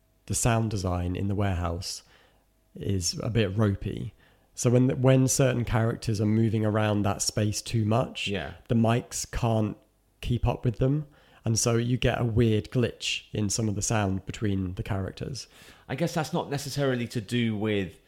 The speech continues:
Speaker 2: the time it was made. That's probably just the fact that it was a low budget film and
Speaker 1: Yeah.
Speaker 2: they couldn't afford good mics, or they couldn't afford to mic everyone up.
Speaker 1: Yeah. I love how this is a low budget film that cost, what, one point five million dollars?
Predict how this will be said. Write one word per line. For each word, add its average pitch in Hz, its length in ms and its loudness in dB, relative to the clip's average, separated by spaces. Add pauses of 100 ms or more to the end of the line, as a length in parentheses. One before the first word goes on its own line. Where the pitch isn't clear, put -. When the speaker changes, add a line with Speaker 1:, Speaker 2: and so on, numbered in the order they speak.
(300)
Speaker 2:
the 117 120 -4 (440)
time 127 340 -2
it 101 100 -4
was 101 140 -6
made. 113 320 -2
That's 85 120 -8
probably 107 260 -2
just 101 200 -8
the - 80 -8
fact 95 180 -6
that 82 80 -12
it 71 80 -12
was 92 80 -12
a 101 60 -6
low 95 180 -6
budget 85 320 -10
film 98 300 -6
and 87 160 -8 (160)
Speaker 1:
Yeah. 117 240 -2 (220)
Speaker 2:
they 95 180 -10 (180)
couldn't 98 240 -10
afford 95 400 -4 (1200)
good 120 180 -2
mics, 123 300 0
or 120 40 -4
they 101 100 -4
couldn't 110 220 -4
afford 98 480 0
to 110 120 -2
mic 104 300 0 (160)
everyone 110 560 -2
up. 123 240 -4 (200)
Speaker 1:
Yeah. 90 280 -2 (280)
I - 80 4
love 151 180 6
how 165 100 4
this 156 180 2
is 143 60 2
a 135 40 2
low 123 200 4
budget 120 280 -2
film 107 360 0 (360)
that 120 160 -2
cost, 113 360 -2
what, 104 260 0
one 117 160 2
point 123 220 0
five 120 260 2
million 127 420 6
dollars? 135 440 2